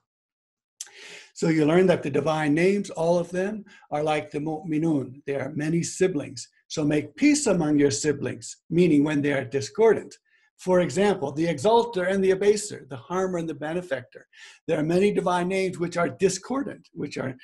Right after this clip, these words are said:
not, <clears throat> which are fighting, which are, <clears throat> are need to have peace made between them.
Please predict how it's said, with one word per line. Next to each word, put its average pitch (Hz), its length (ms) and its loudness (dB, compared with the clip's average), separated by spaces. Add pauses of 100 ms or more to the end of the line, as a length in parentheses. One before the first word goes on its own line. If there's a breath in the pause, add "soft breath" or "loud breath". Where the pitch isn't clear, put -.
(220 loud breath)
not, 160 320 4 (200)
<clears throat> 208 180 -2
which 156 220 -2
are 131 160 0
fighting, - 500 -2 (720)
which 214 300 0
are, - 340 -2
<clears throat> - 880 2
are 151 420 0
need 185 300 4
to 190 140 2
have 147 280 -2 (120)
peace 208 340 -6
made 151 220 -4
between 185 340 -2
them. 80 240 -14